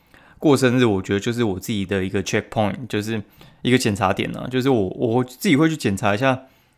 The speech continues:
我到底过得怎么样。对，就是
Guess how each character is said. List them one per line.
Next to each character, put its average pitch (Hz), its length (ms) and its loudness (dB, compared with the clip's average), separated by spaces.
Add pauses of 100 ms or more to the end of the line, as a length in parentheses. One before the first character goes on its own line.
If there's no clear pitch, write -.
(340)
我 107 120 -4
到 127 200 4
底 98 60 0
过 107 340 2
得 95 40 -10
怎 - 80 -8
么 - 120 -12
样。 120 280 -10 (680)
对， - 220 -10
就 127 140 -4
是 147 240 -2